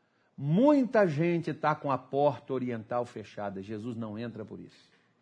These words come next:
E nós vamos abrir ela, tá bom? Vamos fazer a nossa oração? Por isso, a dona Mônica veio e me contou, falou aquilo que aquela senhora disse. Ela falou assim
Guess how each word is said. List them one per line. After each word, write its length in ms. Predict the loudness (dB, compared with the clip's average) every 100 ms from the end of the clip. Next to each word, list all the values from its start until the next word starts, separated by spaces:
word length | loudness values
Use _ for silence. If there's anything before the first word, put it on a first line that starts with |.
| _ _ _ _ _ _ _ _ _ _ -4
E 60 |
nós 220 | 2 2
vamos 240 | 0 -4 -2
abrir 300 | -4 -4 -10
ela, 160 | -12
tá 160 | -10 -4
bom? 360 | 2 4 2 -4 _ _ _
Vamos 160 | 0 6
fazer 220 | 8 10
a 60 | 10
nossa 240 | 10 8
oração? 420 | 4 2 2 0 -2 _ _ _ _ _ _ _
Por 160 | 0
isso, 560 | 6 8 8 4 2 2 -4 _ 0
a 100 | 2
dona 260 | 4 4
Mônica 380 | 4 2 0 0
veio 240 | 4 4
e 40 | 4
me 120 | 2
contou, 580 | -2 -4 -2 2 4 4
falou 360 | 2 2 6
aquilo 340 | 6 4 0 0
que 60 |
aquela 280 | -2 0 -2
senhora 440 | -2 -2 0 0 -2
disse. 420 | -4 -4 -4 -6 -20 -20 -6
Ela 180 | -4 -2
falou 240 | -4 -6
assim 320 | -8 -10 -12